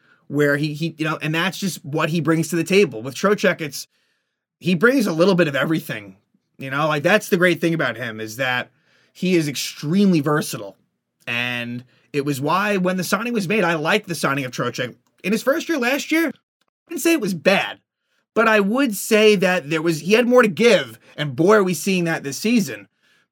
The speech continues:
So Trocheck, a couple of extra efforts in front, he's able to whack it in and give the Rangers a two nothing lead there in the first period. So now, as the first period continues,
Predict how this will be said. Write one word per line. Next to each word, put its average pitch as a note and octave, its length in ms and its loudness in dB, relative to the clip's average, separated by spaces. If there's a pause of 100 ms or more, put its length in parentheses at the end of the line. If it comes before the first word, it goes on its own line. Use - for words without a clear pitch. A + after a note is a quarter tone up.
So - 160 2
Trocheck, A#3 440 4
a F3 80 -4
couple G#3+ 340 2
of F#3 140 0
extra G#3 360 0
efforts F#3+ 380 0
in E3 100 0
front, F#3 400 2 (220)
he's E3 240 0
able F#3+ 200 2
to E3+ 100 4
whack F3 340 0
it D#3+ 100 2
in D3 380 4 (300)
and D3 340 -2
give E3+ 160 4
the E3+ 80 2
Rangers E3 320 2
a C#3+ 80 -4
two G3 220 -2
nothing E3 420 0
lead D3+ 420 0 (280)
there F#3 260 6
in F3+ 160 0
the E3 80 -2
first E3 340 0
period. C#3 380 0 (400)
So G3 640 4
now, G#3+ 760 4 (1000)
as F#3+ 280 2
the G3+ 80 -6
first G3+ 280 0
period G3 220 4
continues, G#3+ 920 0